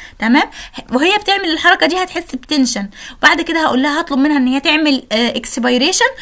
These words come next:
والاكسبيريشن ده هي، هي، وهخليها يعني تعمل معاه relaxation، فالايه، فالابسنس،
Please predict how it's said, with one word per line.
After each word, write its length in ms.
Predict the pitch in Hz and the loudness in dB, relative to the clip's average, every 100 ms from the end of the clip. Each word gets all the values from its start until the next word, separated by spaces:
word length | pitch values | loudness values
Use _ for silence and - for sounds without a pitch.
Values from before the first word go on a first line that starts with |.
| - - | -16 -6
والاكسبيريشن 1080 | 247 269 277 - 240 - 233 240 311 339 320 | 2 2 2 -2 -4 -4 -4 -2 0 0 0
ده 60 | |
هي، 360 | 320 285 269 - - | 0 0 -2 -4 -12
هي، 1000 | 226 240 247 233 226 226 254 - - - - - | -8 -4 -4 -4 -6 -8 -8 -8 -8 -10 -12 -8
وهخليها 760 | 226 247 240 226 - 254 320 | -2 0 0 0 0 0 2
يعني 240 | 311 302 285 | 2 4 2
تعمل 260 | 294 320 | 2 2
معاه 160 | 269 294 | 4 4
relaxation، 540 | 320 285 294 - 381 453 | 4 -2 -4 -4 -6 -4
فالايه، 320 | - 269 330 | -4 -2 -2
فالابسنس، 600 | 339 294 - 311 294 294 | 0 -2 -2 -2 -4 -6